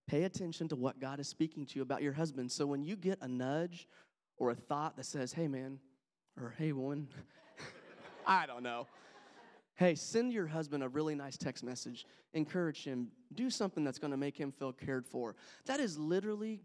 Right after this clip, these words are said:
God putting the thought in your head. That's what that is. Respond. Do it. Pay attention and do it. Now, husbands, when your wife is talking to you,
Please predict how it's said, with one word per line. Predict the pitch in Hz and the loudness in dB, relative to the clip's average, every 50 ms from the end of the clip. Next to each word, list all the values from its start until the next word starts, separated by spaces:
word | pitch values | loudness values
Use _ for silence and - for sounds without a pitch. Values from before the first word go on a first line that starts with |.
| 143 | -6
God | - 190 180 180 175 180 180 165 - - | -4 -4 -2 -2 -2 -2 -2 -2 -2 -2
putting | 180 175 170 175 170 160 | 0 0 0 0 0 -2
the | 143 - | -4 -6
thought | - - - 170 151 139 135 135 - - - | -8 -10 -6 -4 -2 0 -2 -2 -4 -4 0
in | 160 165 165 151 | 2 2 4 4
your | 143 135 135 135 | 2 0 -2 -2
head. | 131 - 202 220 240 160 131 - - _ _ _ _ _ _ _ _ _ _ _ _ _ _ _ _ _ _ _ _ _ _ _ _ _ _ - | -4 -4 -2 -2 -2 -2 -4 -6 -14 _ _ _ _ _ _ _ _ _ _ _ _ _ _ _ _ _ _ _ _ _ _ _ _ _ _ -2
That's | 190 208 - | -2 0 2
what | 208 247 247 247 - | 2 2 2 2 -2
that | 226 226 - | -6 -4 -4
is. | 214 277 302 240 127 143 - - - _ _ _ _ | -2 -2 0 -2 -2 -4 -10 -18 -20 _ _ _ _
Respond. | 180 185 175 - - - 247 285 302 285 247 160 123 - - _ _ _ _ _ _ _ _ _ _ | -4 -4 -4 -4 -4 -4 -4 -2 -2 -2 -2 -2 -4 -8 -12 _ _ _ _ _ _ _ _ _ _
Do | - 247 302 311 | 4 4 6 6
it. | 240 156 - - - _ _ _ _ | 4 0 -2 -6 -18 _ _ _ _
Pay | - 170 196 247 - | 0 2 2 2 0
attention | 240 226 - - 175 160 165 - - 185 202 220 233 - - _ | -2 -4 -2 0 0 0 0 -2 -4 -4 -4 -6 -6 -10 -10 _
and | - 165 170 165 | 0 0 0 0
do | 151 185 233 294 269 | 0 0 0 0 0
it. | 156 - - - - _ _ _ _ _ _ _ _ _ _ _ _ _ _ _ _ _ _ _ _ _ _ _ _ _ _ _ - - - | -2 -4 -6 -14 -20 _ _ _ _ _ _ _ _ _ _ _ _ _ _ _ _ _ _ _ _ _ _ _ _ _ _ _ -20 -4 0
Now, | - 151 | 2 4
husbands, | 156 190 226 247 202 180 165 147 139 | 4 4 4 4 4 2 2 2 2
when | 156 160 165 | 2 2 2
your | 156 151 | 2 2
wife | 147 143 165 220 262 262 - | 0 -2 -2 -2 -2 -2 -2
is | 202 175 - | -2 -2 -2
talking | - 156 147 147 - 143 139 135 | -4 -4 -4 -4 -6 -8 -8 -8
to | 127 131 | -8 -6
you, | 135 135 127 123 117 | -6 -6 -6 -8 -10